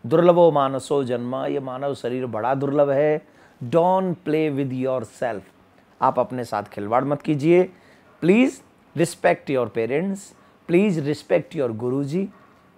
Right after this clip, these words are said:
please respect your religion, please respect yourself also।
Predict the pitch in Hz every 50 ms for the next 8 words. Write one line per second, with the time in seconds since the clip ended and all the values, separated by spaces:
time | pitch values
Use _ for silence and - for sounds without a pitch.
0 | _ _ - 190 220 226 190 170 156 160 165 - - - 147 - - - 127 117
1 | 107 120 135 151 160 147 156 185 196 190 196 - - _ _ _ _ _ _ -
2 | 175 196 208 190 156 147 143 143 - - - - 165 151 156 _ - 139 123 120
3 | 135 127 123 113 - - - 113 104 98 98 - - - - 120 113 107 98 -
4 | - 101 - _